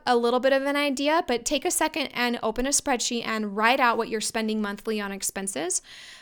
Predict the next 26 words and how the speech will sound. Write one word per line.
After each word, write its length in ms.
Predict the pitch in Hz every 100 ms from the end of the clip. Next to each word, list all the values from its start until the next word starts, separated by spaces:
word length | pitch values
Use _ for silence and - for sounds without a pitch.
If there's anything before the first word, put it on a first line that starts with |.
| -
Um, 400 | 220 214 208 208 - -
and 120 | 320
I 80 | 392
also 180 | 427 523
wanna 160 | 453 370
say, 520 | - 226 214 220 - _ 220
business 360 | 277 370 494
expenses 500 | 466 - 349 349 359
are 100 | 320
a 60 | 311
good 160 | 262 247
thing. 400 | - 226 180 - _ - - -
Business 300 | 262 262 320
expenses 560 | 359 - 311 285 277 -
help 200 | 247 240
you 80 |
charge 280 | 220 214 214
more 260 | 269 294 349
because 340 | 294 285 240
you 160 | 220 220 -
have 260 | 220 214
more 160 | 226 226
value 360 | 202 196 214 233
in 80 |
your 100 | 220
business. 520 | 202 196 233 330 -